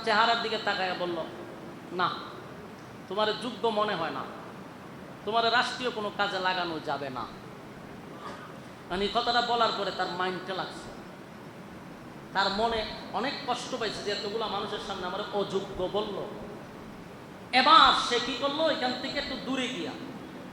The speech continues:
আরো কিছুদিন থাকার পরে ওই যে বিশাল একটা টিম গঠন করছে, মোটামুটি মানুষের আস্থা,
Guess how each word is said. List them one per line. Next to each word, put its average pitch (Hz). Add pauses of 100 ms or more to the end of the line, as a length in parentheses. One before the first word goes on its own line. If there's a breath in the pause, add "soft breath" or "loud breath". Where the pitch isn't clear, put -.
আরো 226
কিছুদিন 262 (120)
থাকার 240 (120)
পরে 208
ওই 370
যে 359 (300)
বিশাল 277
একটা 262 (100)
টিম 320
গঠন 269
করছে, 233
মোটামুটি 233
মানুষের 220
আস্থা, 202